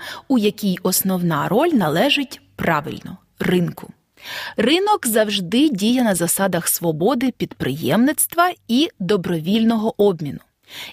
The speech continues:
Іншими словами, і покупці, і продавці діють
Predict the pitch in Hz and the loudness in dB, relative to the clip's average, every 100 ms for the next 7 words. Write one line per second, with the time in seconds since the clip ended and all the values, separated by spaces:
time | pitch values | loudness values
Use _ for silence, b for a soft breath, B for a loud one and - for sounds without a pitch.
0 | _ 262 285 247 202 185 - 294 381 415 | _ 2 4 2 0 -2 0 2 2 2
1 | 359 _ - 311 247 208 180 - - 180 | -2 _ -2 0 0 -2 -6 -6 -6 -2
2 | 202 262 - 320 339 196 175 139 - - | 2 0 0 -2 -2 0 0 0 -4 -4
3 | - 320 269 180 233 302 302 | 0 0 0 0 2 2 0